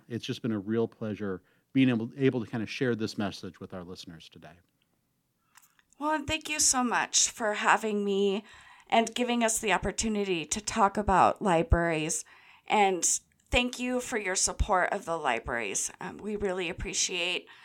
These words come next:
Speaker 2: all of the fundraising drives that you have sponsored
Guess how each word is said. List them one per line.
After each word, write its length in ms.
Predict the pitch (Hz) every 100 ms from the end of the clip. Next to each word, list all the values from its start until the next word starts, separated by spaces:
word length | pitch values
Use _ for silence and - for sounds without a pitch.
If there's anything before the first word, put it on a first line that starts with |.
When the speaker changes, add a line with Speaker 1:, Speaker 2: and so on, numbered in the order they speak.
| - - - -
Speaker 2:
all 220 | 240 247
of 240 | 247 240 -
the 440 | 220 185 151 196 _ - _ -
fundraising 640 | - 269 262 254 254 247
drives 560 | 240 226 233 311 - -
that 280 | 214 175 -
you 240 | 208 208
have 440 | 208 208 170 131
sponsored 1000 | - - - 254 208 - 226 208 190 202